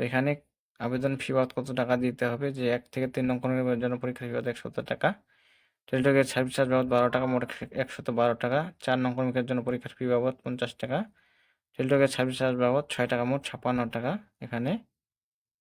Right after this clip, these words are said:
দিতে হবে। বাহাত্তর ঘন্টার মধ্যে জমা দিতে হবে। তো পরীক্ষার ফি কীভাবে জমা দিতে দিবেন, এই যে এসএমএস এখানে দেওয়া আছে, টেলিটক সিম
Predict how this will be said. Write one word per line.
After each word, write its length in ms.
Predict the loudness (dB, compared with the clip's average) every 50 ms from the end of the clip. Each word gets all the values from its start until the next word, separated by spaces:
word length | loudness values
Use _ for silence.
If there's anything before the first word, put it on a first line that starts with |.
| _ _ _ _ _
দিতে 160 | -10 -4 -2 0
হবে। 160 | 2 2 2
বাহাত্তর 260 | 2 0 0 2 0 0
ঘন্টার 180 | 2 2 2 0
মধ্যে 140 | 0 2 4
জমা 160 | 4 4 4
দিতে 200 | 2 2 0 -2
হবে। 200 | -4 -2 -2 -4 -4
তো 120 | -4 -6 -6
পরীক্ষার 360 | 0 0 0 2 4 2 0 2
ফি 120 | 0 -2 -2 -2
কীভাবে 280 | -2 -4 -2 0 0 2
জমা 200 | 2 2 2 4 2
দিতে 220 | 2 0 0 -2 -2
দিবেন, 340 | -2 -2 -2 0 2 0 0 0 -6 _ _ _ _ _ _ _ _ _ _ _
এই 60 | -4 0
যে 80 | 2 4 4
এসএমএস 400 | 2 2 0 2 2 2 0 0 -2
এখানে 220 | -2 0 2 2 2
দেওয়া 280 | 4 6 6 6 8 6 4
আছে, 240 | 4 2 -2 -6 -6 -6 -6
টেলিটক 320 | -4 -4 -2 0 0 -2 -2
সিম 220 | -2 -4 -2 -2